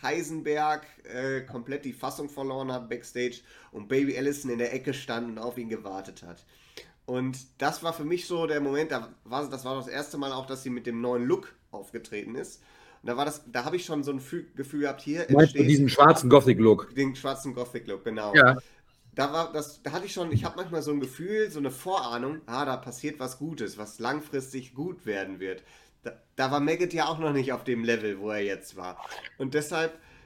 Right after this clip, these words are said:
Speaker 1: deshalb, das, das, da fing das an und ich hatte da schon so ein gutes Gespür. Und ich glaube, dass die Verbindung immer zwischen Baby Allison und Heisenberg war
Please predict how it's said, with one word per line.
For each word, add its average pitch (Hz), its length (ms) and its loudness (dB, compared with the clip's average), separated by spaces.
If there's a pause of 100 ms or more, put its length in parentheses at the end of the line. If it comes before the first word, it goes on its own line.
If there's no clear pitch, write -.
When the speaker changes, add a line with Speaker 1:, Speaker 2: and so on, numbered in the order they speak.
(140)
Speaker 1:
deshalb, 156 400 -4 (180)
das, 131 240 -6
das, 143 200 -6
da 151 140 4
fing 175 220 -2
das 139 160 -2
an 147 220 -4
und 151 100 -4
ich 143 100 -8
hatte 151 180 -8
da 143 100 -4
schon 139 260 -6
so 139 80 -4
ein 131 80 -6
gutes 131 240 -10
Gespür. 131 460 -4
Und 117 100 -6
ich 151 160 -12
glaube, 156 500 0 (180)
dass 127 200 -6
die 139 100 -6
Verbindung 147 500 -6
immer 170 300 -4
zwischen 147 440 -6
Baby 139 260 -2
Allison 147 380 -4
und 113 160 -10
Heisenberg 135 560 -6
war 117 260 -2